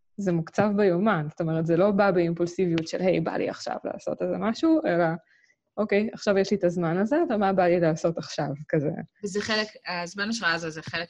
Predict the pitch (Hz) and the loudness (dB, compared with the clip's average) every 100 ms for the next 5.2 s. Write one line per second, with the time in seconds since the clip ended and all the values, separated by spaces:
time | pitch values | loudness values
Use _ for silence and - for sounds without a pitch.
0 | 175 165 160 - 160 151 147 143 127 - | -12 -12 -12 -8 -8 -8 -8 -10 -14 -16
1 | 151 156 156 160 - 139 170 226 311 302 | -16 -10 -8 -8 -12 -6 -6 -4 -6 -6
2 | 302 - _ - 175 180 165 170 165 156 | -6 -10 _ -12 -12 -12 -18 -18 -16 -12
3 | 156 156 156 151 147 147 147 - _ _ | -10 -10 -10 -10 -10 -12 -14 -18 _ _
4 | _ _ _ 165 165 220 233 233 - 190 | _ _ _ -10 -6 -6 -6 -12 -12 -8
5 | 202 | -8